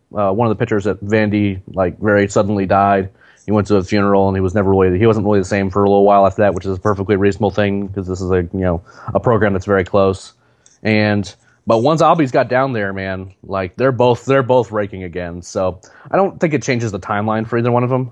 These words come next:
Um, and I don't think that it was a knock on Albies, uh, beyond him moving to second base, 'cause I do think that they kinda decided that maybe his arm, uh, was strong enough for such short, but maybe wasn't as accurate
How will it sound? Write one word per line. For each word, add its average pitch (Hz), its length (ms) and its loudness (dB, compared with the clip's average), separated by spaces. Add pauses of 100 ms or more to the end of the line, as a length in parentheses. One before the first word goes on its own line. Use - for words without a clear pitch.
(140)
Um, 95 460 0 (380)
and 120 280 0
I - 100 0
don't 147 220 2
think 131 180 -2
that 113 240 0 (460)
it 131 80 0
was 117 200 -2
a 113 60 2
knock 104 260 -2
on 104 120 -2
Albies, 101 560 -4
uh, 98 260 2
beyond 117 580 2
him 107 200 -4
moving 101 260 -4
to 95 100 -6 (120)
second 95 260 -6 (220)
base, 92 220 -4
'cause 101 140 -4
I 104 80 4
do 107 140 0
think 98 200 -4
that - 60 -16
they 95 140 0
kinda 101 260 -4
decided 95 340 0
that 92 100 -2
maybe 92 240 -4
his 95 120 -4
arm, 95 300 0 (300)
uh, 92 160 2 (180)
was 117 100 2
strong 190 280 2
enough 127 180 0
for 113 80 -10
such - 240 -14
short, 110 180 0
but 104 100 -12
maybe 107 140 -6
wasn't 104 280 -8
as 95 60 -12
accurate 101 400 -6